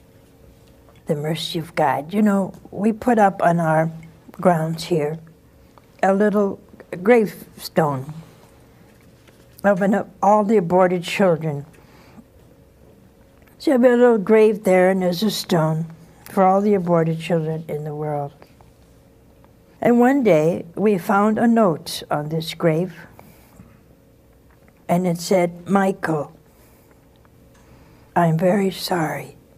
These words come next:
Mother." You see, give God the joy of saying,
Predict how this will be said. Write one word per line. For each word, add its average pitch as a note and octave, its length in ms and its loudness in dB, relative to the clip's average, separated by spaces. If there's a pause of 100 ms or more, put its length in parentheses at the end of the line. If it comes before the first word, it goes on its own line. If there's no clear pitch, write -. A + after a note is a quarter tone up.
(2250)
Mother." C#3+ 440 -6 (3000)
You G#3 100 -4
see, G#3+ 380 0 (3000)
give A3 340 2 (360)
God E3 420 2 (680)
the E3 100 -4
joy D#3+ 520 -6 (1600)
of E3 120 -4
saying, D#3+ 600 -6